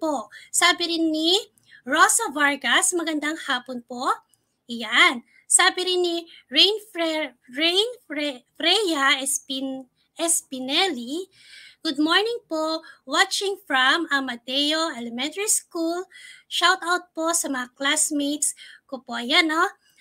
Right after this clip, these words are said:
Ang dami-dami nang nanonood sa atin ngayon at nakikita ko rin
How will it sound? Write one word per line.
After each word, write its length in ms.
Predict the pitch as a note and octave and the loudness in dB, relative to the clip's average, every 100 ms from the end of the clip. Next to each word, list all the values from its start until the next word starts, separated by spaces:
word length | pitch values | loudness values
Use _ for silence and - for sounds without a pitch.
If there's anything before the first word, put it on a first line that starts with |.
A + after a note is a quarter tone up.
| - | -2
Ang 160 | D4+ | 2
dami-dami 560 | F4 F4 F4 E4 E4 E4 | 4 4 4 2 2 2
nang 160 | D#4+ D#4+ | 2 0
nanonood 480 | D4+ D4+ D#4 D#4+ | 0 0 -2 0
sa 240 | - D#4 C#4+ | 0 0 0
atin 240 | D4 C#4 | -2 -4
ngayon 480 | B3 C4 F#4 F#4 C#4 | -4 0 0 0 -2
at 80 | D4+ - | -8 -8
nakikita 560 | D4+ D4+ D4+ D4 D4 | -8 -6 -6 -4 -6
ko 80 | D#4 | -4
rin 240 | D4+ E4 | -2 -2